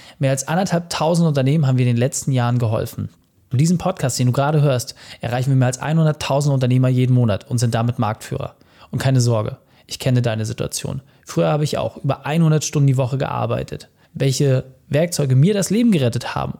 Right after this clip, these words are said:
welche Werkzeuge bei jedem Unternehmer funktionieren, das zeige ich dir gerne persönlich.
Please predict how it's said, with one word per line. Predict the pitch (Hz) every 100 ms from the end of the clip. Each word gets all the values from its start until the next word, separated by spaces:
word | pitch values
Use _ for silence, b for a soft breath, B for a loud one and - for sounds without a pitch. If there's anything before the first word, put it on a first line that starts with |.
| _
welche | 127 120 127
Werkzeuge | 135 139 123
bei |
jedem | 120 127 175
Unternehmer | 156 143 185 190
funktionieren, | - 147 - 139 120 113 B B B -
das | 147 -
zeige | 151
ich | 131
dir | 135
gerne | 131 127
persönlich. | 127 120 113 113 -